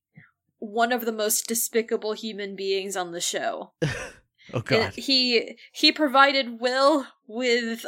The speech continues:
Speaker 1: um, with some weed that he used to frame Finn into being in the Glee Club.
Speaker 2: Hmm, okay.
Speaker 1: And who else has he given weed to?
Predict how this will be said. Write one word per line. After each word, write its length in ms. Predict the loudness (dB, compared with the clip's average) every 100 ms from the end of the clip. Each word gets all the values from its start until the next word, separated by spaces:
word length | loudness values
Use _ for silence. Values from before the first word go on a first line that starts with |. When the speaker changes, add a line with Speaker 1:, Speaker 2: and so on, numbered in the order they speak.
| 2
Speaker 1:
um, 600 | 2 2 -2 -6 -12 -18
with 240 | 0 2
some 380 | 4 2 2 -4
weed 400 | -6 -2 0 0 -2 -12 4
that 140 | 6 6
he 100 | 2
used 500 | -2 0 0 -2 -4
to 80 | -6
frame 420 | 4 4 4 0
Finn 400 | -6 2 4 4
into 260 | 0 -2 -4
being 340 | -2 -2 -2
in 100 | -4
the 140 | -4 -6
Glee 300 | -6 -8 -8
Club. 500 | -4 0 2 0 -4 _ -16
Speaker 2:
Hmm, 340 | -12 -8 -8 0
okay. 440 | 4 8 10 10 8
Speaker 1:
And 60 | 6 0
who 160 | 0 4
else 240 | 4 2
has 180 | -2 -4
he 80 | -2
given 380 | -2 0 0 -2
weed 320 | -4 -6 -4
to? 420 | -4 -2 -2 -4